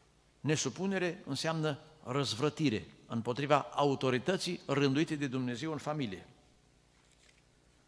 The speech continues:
"Nevestelor, fiți supuse bărbaților voștri ca Domnului,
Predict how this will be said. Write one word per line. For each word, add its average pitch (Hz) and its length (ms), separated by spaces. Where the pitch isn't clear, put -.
"Nevestelor, 147 600
fiți - 300
supuse 190 480
bărbaților 147 600
voștri 147 360
ca - 200
Domnului, 123 540